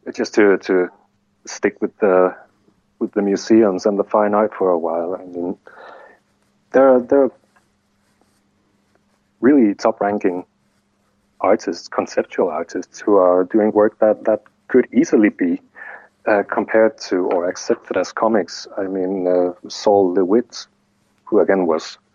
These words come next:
uh, starting out in the, in the sixties and working through the eighties, uh, and nineties, did a, a bunch of work that is, uh,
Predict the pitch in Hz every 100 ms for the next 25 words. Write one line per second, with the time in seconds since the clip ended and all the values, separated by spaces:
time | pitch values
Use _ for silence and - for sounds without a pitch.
0 | _ _ _ _ - _ _ _ _ -
1 | 87 85 82 85 - _ _ - 95 87
2 | 92 90 90 87 87 87 - 85 - 98
3 | - 90 95 85 90 - 90 101 98 92
4 | 98 92 98 90 - _ _ _ _ _
5 | _ - 101 95 90 90 87 92 95 98
6 | 101 101 98 95 - - _ _ - -
7 | 117 - 107 101 98 - - 110 156 -
8 | - 95 92 - 95 92 - - 98 95
9 | 92 95